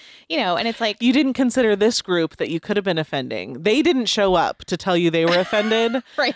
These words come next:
Speaker 2: But let me just tell you how offended they would be if they knew
Speaker 1: Well, and I
Speaker 2: what
Speaker 1: think,
Speaker 2: you had said.
Speaker 1: I think this is a perversion of a, a good quality in women, which
Speaker 2: Thoughtfulness.
Speaker 1: is that we want, we want to consider how other people
Speaker 2: Right.
Speaker 1: feel. We want to protect those that we feel.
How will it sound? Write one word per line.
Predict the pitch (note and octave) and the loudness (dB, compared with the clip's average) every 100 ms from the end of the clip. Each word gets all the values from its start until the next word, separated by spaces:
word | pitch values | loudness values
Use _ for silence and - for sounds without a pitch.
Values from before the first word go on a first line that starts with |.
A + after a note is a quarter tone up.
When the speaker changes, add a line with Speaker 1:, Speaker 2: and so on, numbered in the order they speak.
| - | -2
Speaker 2:
But | G3+ | 0
let | F#3+ F#3+ | 2 2
me | A3 A3+ | 2 0
just | G3+ - | -2 -2
tell | G#3+ G3 | 0 2
you | G3+ F3 | 2 2
how | F3 A3+ A3 | 2 2 2
offended | G#3+ A3 A3 G3+ | 2 0 0 2
they | F#3 | 2
would | F3 F3+ | 2 0
be | E3+ E3 | 0 0
if | E3+ | 0
they | F3+ E3+ | -2 -2
knew | E3 C3+ G#2 | -2 0 0
Speaker 1:
Well, | G#2 C4+ | 2 2
and | D4+ | 2
I | D#4 | 2
Speaker 2:
what | |
Speaker 1:
think, | E4+ | 2
Speaker 2:
you | - | 2
had | F#3 - | 2 0
said. | A#3 | 0
Speaker 1:
I | - | 0
think | C#4+ E3+ | -2 -4
this | C#4+ B3+ | -6 -4
is | A#3 | -6
a | G#3 | -6
perversion | - F3+ F3 F3 F3+ F#3 F3 E3 | -6 -6 -4 -4 -4 -6 -8 -8
of | - E3 D#3 | -8 -6 -4
a, | D3+ D3+ D3+ D3 D3 - | -6 -8 -10 -12 -14 -12
a | D#3 | -6
good | D#3+ F3 E3+ | -2 -2 -2
quality | C#3+ C3+ - B2 F#2+ - _ _ | -6 -6 -8 -12 -16 -16 _ _
in | E3+ D#3 | -10 -10
women, | D3+ - - - - _ - | -10 -12 -14 -16 -20 _ -4
which | E3 F3 | -2 0
Speaker 2:
Thoughtfulness. | D3+ D3+ F#3 - - | 0 -2 -4 -14 -10
Speaker 1:
is | F3 | -6
that | D#3 E3 | -6 -6
we | E3 D#3+ D#3 | -8 -8 -8
want, | D#3 D#3 D#3+ - _ _ - | -8 -8 -10 -12 _ _ -12
we | F3 | -6
want | F3+ D#3+ E3 | -4 -4 -6
to | - E3+ | -10 -14
consider | - D#3 - C#3 D3+ | -12 -12 -10 -8 -8
how | E3+ D3+ | -6 -6
other | D3 D3 | -6 -10
people | - - | -12 -4
Speaker 2:
Right. | G3+ - | -4 -2
Speaker 1:
feel. | A3+ G#3+ G#3 G#3 G#3 F#3 | 0 2 2 0 -2 -4
We | E3+ | -8
want | E3 D3+ - | -6 -8 -10
to | - D#3 D3+ | -12 -12 -12
protect | - D3+ - C#3+ D#3+ - | -12 -14 -10 -10 -10 -8
those | D#3+ D#3 D#3+ D#3+ D#3+ | -6 -4 -4 -6 -10
that | D#3 | -12
we | D3+ | -12
feel. | D#3 D#3 D#3 D3+ D3 D3 C#3+ | -14 -12 -8 -8 -6 -8 -10